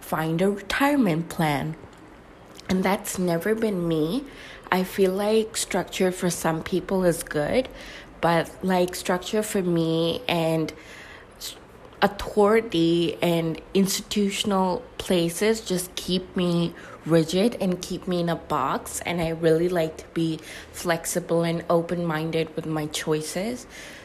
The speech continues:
So I feel like structure with me is like a prison. It, like, confines me into an area that I'm not comfortable expressing my creative expression or intuitive self.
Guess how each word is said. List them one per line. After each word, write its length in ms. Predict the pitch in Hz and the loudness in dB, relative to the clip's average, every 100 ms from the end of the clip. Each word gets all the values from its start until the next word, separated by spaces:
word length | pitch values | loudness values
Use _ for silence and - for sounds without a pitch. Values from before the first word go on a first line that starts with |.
| - | -12
So 640 | - - 185 175 170 - - | -6 2 4 6 4 0 0
I 140 | 180 | 0
feel 340 | 170 - 208 220 | 0 -2 -2 0
like 560 | 254 269 277 277 - | 2 4 4 2 0
structure 540 | - - 214 208 - 262 | -8 -2 0 0 0 2
with 240 | 233 185 | 2 2
me 520 | 185 180 180 226 285 - | 2 2 2 0 -2 -2
is 180 | 202 202 | -2 2
like 240 | 196 180 | 0 0
a 40 | |
prison. 680 | - - 202 202 151 151 156 175 - - - | -6 2 4 4 2 -2 -4 -6 -12 -18 0
It, 100 | - | 4
like, 260 | 190 190 190 | 6 4 2
confines 840 | 196 185 - 180 165 180 190 - | 2 0 2 2 4 2 0 -2
me 320 | 180 175 170 | -2 0 0
into 240 | - 165 165 | 0 0 0
an 200 | 170 - | 0 0
area 640 | 180 170 180 185 160 160 160 - - - | 4 6 6 4 4 2 0 -8 -16 0
that 140 | 175 | 2
I'm 160 | 175 180 | 4 2
not 480 | 170 165 175 - - - - | 4 4 4 2 -8 -14 -2
comfortable 760 | 190 180 - 180 175 170 165 - | 0 2 0 0 2 2 0 -2
expressing 760 | 170 - - 185 170 - 170 170 | -6 -6 -2 0 0 0 -2 0
my 140 | 165 | -2
creative 500 | 165 - 180 165 165 | -2 -2 2 2 2
expression 840 | 165 - - 165 - - 165 156 156 - - - | -2 -6 -2 -2 -2 -2 0 0 -4 -8 -14 -6
or 160 | - 165 | 2 4
intuitive 720 | - 175 170 - 185 170 156 | 4 2 0 2 2 2 0
self. 640 | - - 156 151 240 - | 0 2 2 2 -2 -6